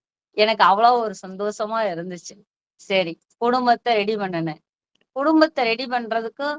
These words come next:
லேசு வாசாலெல்லாம் பண்ண முடியல. டிவைன் பெயர் மட்டும்தான் அதிகமா சொன்னேன். என்ன டவுட் கேட்டாலும் என்கிட்ட சொன்ன பதில் ஒரே, டீச்சர்ஸுக்கு என்கிட்ட சொன்ன ஒரே பதில் என்ன அப்படின்னா,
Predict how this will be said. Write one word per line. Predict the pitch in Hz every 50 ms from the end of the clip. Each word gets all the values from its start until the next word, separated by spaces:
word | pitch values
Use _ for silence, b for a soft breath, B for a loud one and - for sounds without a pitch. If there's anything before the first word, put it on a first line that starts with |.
| - - _ _ _ -
லேசு | 185 202 226 269 311 - - 285
வாசாலெல்லாம் | 262 240 240 - 247 233 220 220 226 233 233
பண்ண | 226 196 185 196 208
முடியல. | 208 190 175 165 160 151 143 143 - _ _ _ _ _ _ _ _ _ _ _ 165
டிவைன் | 175 180 180 196 220 247 262 254
பெயர் | 233 214 202 202 196 180 175
மட்டும்தான் | 170 165 175 180 - _ _ 247 240 233 226 226 233 254 359 - -
அதிகமா | 160 180 185 208 226 240 240 233 226 220
சொன்னேன். | 208 - 185 170 165 160 160 - _ 160
என்ன | 170 180 208 226 240 262 269 254 240
டவுட் | 208 202 202 233 262 233 - 247 -
கேட்டாலும் | - 185 190 202 202 - 208 196 185 180 175 180 208 226 - - _
என்கிட்ட | 160 180 196 196 202 202 - 233
சொன்ன | 220 - 202 180 180 185 190 175
பதில் | 165 165 165 170 196 220 208
ஒரே, | 175 165 165 170 190 202 185 180 - _ _ _
டீச்சர்ஸுக்கு | - 214 220 - - 233 214 - - 214 196 190 185
என்கிட்ட | 175 175 180 190 190 185
சொன்ன | - 180 170 185 180 175
ஒரே | 165 165 170 202 233 254 240
பதில் | 202 190 175 190 190 185
என்ன | 175 165 175 185 190 185
அப்படின்னா, | 175 156 160 160 156 160 165